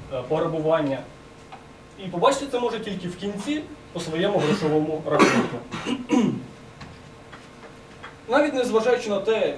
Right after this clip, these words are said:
що далеко не кожен власник комп'ютера використовує інтернет-банк або електронні гроші, тих, хто використовує, як видно, досить таки багато, щоб спосіб себе окупав. І останній спосіб,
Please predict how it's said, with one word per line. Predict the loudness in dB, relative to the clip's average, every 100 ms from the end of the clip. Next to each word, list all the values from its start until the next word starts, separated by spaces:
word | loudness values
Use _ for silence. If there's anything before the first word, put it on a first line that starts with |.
| -6
що | -10 -2 2 2
далеко | 4 4 4
не | 0
кожен | 0 -2 2
власник | 2 2 -2
комп'ютера | -4 -4 -2 -2
використовує | -2 -4 -2 0 0
інтернет-банк | 0 -2 -2 2 2 2 -6 -14 -20 -20 -20 -4
або | 0 2 2
електронні | 2 0 -2 0
гроші, | 0 0 0 -6
тих, | -6 -6
хто | -2
використовує, | -2 -2 -6 -4 -6 -2 -2
як | -2 -2
видно, | -4 -4 -6 -8 -16 -6
досить | -4 -4 -6
таки | -8 -6
багато, | -2 2 2 0 -6
щоб | -6 -8 -8
спосіб | -6 -4 -2 -4
себе | -8 -6 -2 0 -2 -8 -20 -4
окупав. | -2 0 -2 0 0 -2 -8 -20 -20 -20 -20 -20 -20 -20 -18 -4
І | 2 2
останній | 2 4 6 6 2
спосіб, | -2 -2 -2 -4